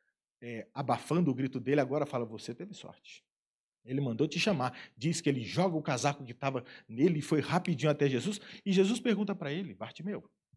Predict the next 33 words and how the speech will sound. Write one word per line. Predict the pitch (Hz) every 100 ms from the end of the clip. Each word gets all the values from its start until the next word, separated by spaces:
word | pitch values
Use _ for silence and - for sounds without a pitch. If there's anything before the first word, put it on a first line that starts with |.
| -
filho | 214 190
de |
Timeu, | - - 98
o | - _ _ _ _ _ _ _
que | -
que | -
você | 277
quer | 285
que | 277
eu | 285
te | 285
faça?" | - 247 - - - _ _ _ _ _ _ _
E | 127
o |
que | 117
que | 131 117
o |
Bartimeu | 123 - 120 113
disse? | 120 135 -
Ele | 98
era | 151
cego. | 202 - 147 143 - _ _ - _ _ _ _ _ _
"Eu | 127
quero | - 143
tornar | 139 165 147 120 107 120 127 -
a | 98 104
ver." | - - - _ _ -
O |
que | - 113
dá | 113
a |
impressão | 107 101 - 147
que | 147 147 135